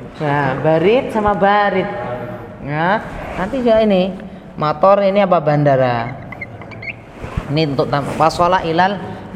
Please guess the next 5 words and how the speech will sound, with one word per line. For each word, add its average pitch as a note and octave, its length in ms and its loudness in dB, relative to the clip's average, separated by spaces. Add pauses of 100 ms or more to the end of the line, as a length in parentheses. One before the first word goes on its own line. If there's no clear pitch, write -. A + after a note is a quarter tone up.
matori. D#3 880 2 (1500)
Nah, A2 440 -8 (280)
matori. A2+ 640 -4 (800)
Dah. C#3+ 280 2 (920)
<clears throat> - 420 -2